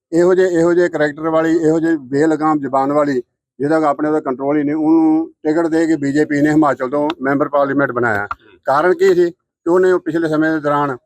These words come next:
ਜਿੱਥੇ ਪੰਜਾਬ ਨੂੰ ਮੰਦਾ ਚੰਗਾ ਕਿਹਾ, ਪੰਜਾਬ ਦੇ ਪੰਜਾਬੀ ਭਾਈਚਾਰੇ ਨੂੰ ਮੰਦਾ ਚੰਗਾ ਕਿਹਾ, ਉਹ ਮੋਦੀ ਸਾਹਿਬ ਦੀ ਬੜੀ ਖੁੱਲ੍ਹ ਕੇ ਤਾਰੀਫ ਮੀਡੀਆ 'ਚ ਕਰ ਦਿੱਤੀ।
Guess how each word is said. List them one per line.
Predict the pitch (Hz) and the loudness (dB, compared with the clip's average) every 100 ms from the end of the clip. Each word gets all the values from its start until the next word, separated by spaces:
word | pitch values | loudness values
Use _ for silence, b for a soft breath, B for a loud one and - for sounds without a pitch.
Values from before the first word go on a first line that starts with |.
| _ _ _ | _ _ _
ਜਿੱਥੇ | 135 156 | -2 0
ਪੰਜਾਬ | 151 143 135 139 | 0 0 2 2
ਨੂੰ | 156 | 2
ਮੰਦਾ | 156 147 | 2 2
ਚੰਗਾ | 156 151 147 | 0 0 -2
ਕਿਹਾ, | 139 151 | 0 0
ਪੰਜਾਬ | 147 143 135 143 | 0 -2 0 0
ਦੇ | |
ਪੰਜਾਬੀ | 143 147 135 139 151 | -4 -6 -2 -4 -4
ਭਾਈਚਾਰੇ | 147 - 120 117 156 | -6 -2 -2 0 0
ਨੂੰ | 151 | 0
ਮੰਦਾ | 143 | 0
ਚੰਗਾ | 143 151 | 0 0
ਕਿਹਾ, | 165 | 2
ਉਹ | 175 151 _ _ | 0 -2 _ _
ਮੋਦੀ | 160 170 196 | -2 -2 0
ਸਾਹਿਬ | 175 | 0
ਦੀ | 180 | 2
ਬੜੀ | 175 170 | 2 0
ਖੁੱਲ੍ਹ | 165 165 | 0 0
ਕੇ | 156 | 0
ਤਾਰੀਫ | 143 139 | -2 -2
ਮੀਡੀਆ | 143 147 139 | 0 2 0
'ਚ | |
ਕਰ | 123 | 0
ਦਿੱਤੀ। | 107 113 101 | -2 -6 -10